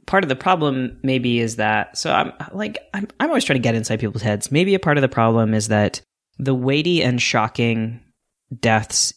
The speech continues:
in seasons one and two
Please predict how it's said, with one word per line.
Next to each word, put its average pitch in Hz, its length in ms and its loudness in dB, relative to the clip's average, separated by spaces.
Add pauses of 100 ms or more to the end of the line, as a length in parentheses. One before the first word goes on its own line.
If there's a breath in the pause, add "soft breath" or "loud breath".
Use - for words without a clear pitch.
in 113 500 0
seasons 117 600 0
one 110 180 2
and 101 180 -2
two 110 600 2